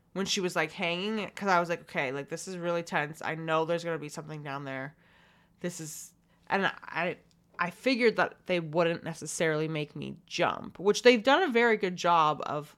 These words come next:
having the sound start before the, the, uh, scene changes, like, before the camera angle changes. Um, so it's been not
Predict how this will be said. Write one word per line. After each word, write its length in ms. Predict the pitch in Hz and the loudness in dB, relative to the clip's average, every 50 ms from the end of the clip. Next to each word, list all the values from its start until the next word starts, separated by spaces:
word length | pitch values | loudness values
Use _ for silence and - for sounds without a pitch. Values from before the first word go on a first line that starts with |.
| - - | -20 -18
having 680 | - - 175 156 160 160 160 165 156 156 156 156 170 170 - _ _ _ _ _ _ _ _ _ _ - | -6 0 4 4 4 4 2 -2 -4 -6 -6 -8 -10 -12 -16 _ _ _ _ _ _ _ _ _ _ -10
the 100 | 175 175 | -8 -6
sound 760 | - - - - - 131 120 127 135 147 160 170 202 208 - | -6 -6 -4 -2 0 0 0 0 -2 -4 -4 -6 -6 -8 -10
start 720 | - - - - 214 214 226 233 240 240 226 - - - - | -12 -14 -6 -2 0 0 2 2 0 -2 -4 -8 -12 -12 -12
before 920 | 185 170 - - - - 156 151 151 151 156 151 151 151 151 151 156 156 - _ _ _ _ _ _ | -12 -12 -12 -8 -4 -2 -2 0 0 0 0 -2 -2 -2 -4 -6 -8 -12 -16 _ _ _ _ _ _
the, 220 | - 139 123 120 - _ _ _ _ | -6 -6 -6 -6 -10 _ _ _ _
the, 500 | 165 165 151 151 147 147 143 92 90 - _ - - - - | -10 -8 -8 -8 -8 -10 -10 -10 -12 -14 _ -20 -10 -6 -4
uh, 400 | - - - - - - - - - _ _ _ _ _ _ _ _ _ - | -4 -2 -2 -4 -4 -6 -8 -12 -14 _ _ _ _ _ _ _ _ _ -16
scene 340 | - - 196 160 139 156 | -10 -8 -8 -8 -8 -8
changes, 500 | - - 185 190 196 214 233 240 254 - | -6 -6 -6 -4 -4 -4 -4 -6 -6 -6
like, 180 | 175 131 - - | -8 -10 -8 -10
before 280 | - 156 - - - 123 | -12 -12 -10 -10 -10 -10
the 60 | 131 143 | -12 -10
camera 320 | - 156 151 156 170 170 | -10 -8 -8 -6 -6 -6
angle 260 | - 180 185 190 196 202 | -6 -8 -8 -8 -8 -6
changes. 480 | - 220 208 214 233 240 262 254 - - _ - - - - - - - _ _ _ - - - | -6 -6 -6 -4 -4 -6 -6 -8 -14 -20 _ -20 -20 -20 -20 -20 -20 -20 _ _ _ -14 -10 -8
Um, 400 | - - - - - - - - _ _ _ _ _ _ _ _ _ _ _ _ _ _ _ _ | -6 -6 -6 -8 -12 -14 -16 -20 _ _ _ _ _ _ _ _ _ _ _ _ _ _ _ _
so 560 | - - - - - 170 147 123 117 131 - - | -18 -14 -14 -2 0 2 2 2 2 0 -4 -6
it's 240 | - 180 180 - - | -8 -8 -10 -12 -16
been 580 | - _ 165 160 156 160 156 151 151 160 165 - - _ _ _ _ _ _ _ _ _ _ _ _ _ _ _ _ | -8 _ -2 -2 0 -2 -4 -6 -8 -8 -10 -12 -16 _ _ _ _ _ _ _ _ _ _ _ _ _ _ _ _
not 300 | 175 175 170 180 185 - | 0 4 4 6 4 4